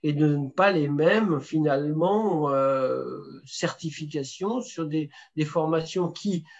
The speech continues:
dont le contenu sont définis par les textes, mais pas suffisamment précisément, puisqu'ils sont interprétés et que, bah, c'est à libre chacun de, de pouvoir, euh, proposer des formations et qu'elles sont différentes.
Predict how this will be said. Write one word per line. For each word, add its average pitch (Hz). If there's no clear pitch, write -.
dont 185
le 214
contenu 208
sont 165
définis 165
par 135
les 151
textes, 262
mais 143
pas 170
suffisamment 160
précisément, 160
puisqu'ils 190
sont 180
interprétés 156
et 131
que, 214
bah, 139
c'est 156
à 139
libre 160
chacun 208
de, 156
de 151
pouvoir, 156
euh, 143
proposer 175
des 156
formations 147
et 214
qu'elles 170
sont 226
différentes. 320